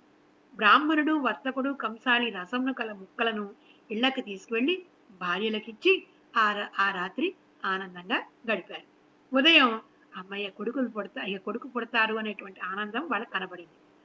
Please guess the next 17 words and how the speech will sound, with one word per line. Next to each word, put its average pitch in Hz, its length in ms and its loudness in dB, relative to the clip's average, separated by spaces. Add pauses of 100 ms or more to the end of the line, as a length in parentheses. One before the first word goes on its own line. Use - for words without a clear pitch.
(380)
మెల్లిగా 320 320 4
కొన్నాళ్లకు 214 680 -2 (320)
వాళ్ళ 185 180 -2
భార్యలు 190 560 -6
గర్భం 214 320 -10
దాల్చి 240 460 2 (400)
పదో 269 240 4
మాసంలో 214 680 -2 (320)
ఐదుగురికి 233 720 2 (260)
ఐదుగురు 190 340 -6
పుత్రులు 262 420 -6 (340)
పుట్టారు 175 260 -14 (560)
అని 247 120 2
మణిసిద్ధుడు 196 580 -12
చెప్పాడు. - 280 -16 (720)
అప్పుడు 214 460 0 (440)
ఈ, 254 540 6